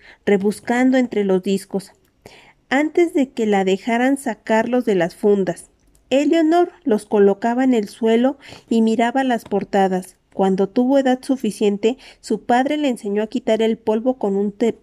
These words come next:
cepillo de terciopelo. Eleanor recordaba que su madre prendía incienso y escuchaba sus discos favoritos, Judith Seal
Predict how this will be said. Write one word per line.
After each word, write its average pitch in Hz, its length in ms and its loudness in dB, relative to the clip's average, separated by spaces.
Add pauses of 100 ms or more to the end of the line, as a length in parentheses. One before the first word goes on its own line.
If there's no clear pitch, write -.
cepillo 226 540 -2
de 247 100 2
terciopelo. 185 720 -2 (680)
Eleanor 330 480 2
recordaba 233 680 -2
que 247 120 -6
su 202 160 -4
madre 214 400 -2
prendía 208 520 -2
incienso 262 800 -2 (160)
y 233 140 0
escuchaba 254 680 -4
sus 226 180 -10
discos 240 380 -2
favoritos, 196 640 -2 (560)
Judith 277 460 2
Seal 311 440 -2